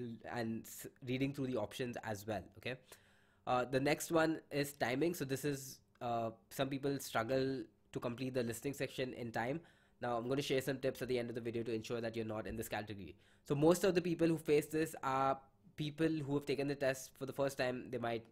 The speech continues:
face these technical issues, but if you had some experience with the exam before, you've taken a few practice tests, usually, uh, this will not be an issue for you. The majority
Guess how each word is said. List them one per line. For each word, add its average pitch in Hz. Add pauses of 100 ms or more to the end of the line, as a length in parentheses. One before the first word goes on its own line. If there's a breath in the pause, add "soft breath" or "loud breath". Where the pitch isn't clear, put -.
(120)
face 123
these 135
technical 120
issues, 160 (240 loud breath)
but 127
if 117
you 143
had 135
some 135
experience 135
with 135
the 135
exam 127 (240 loud breath)
before, 127
you've 123
taken 123
a 120
few 117 (120)
practice 131
tests, 135 (260 soft breath)
usually, 127 (160)
uh, -
this 113
will 120
not 113
be 113
an 107
issue 107
for 110
you. 92 (520 soft breath)
The 131
majority 156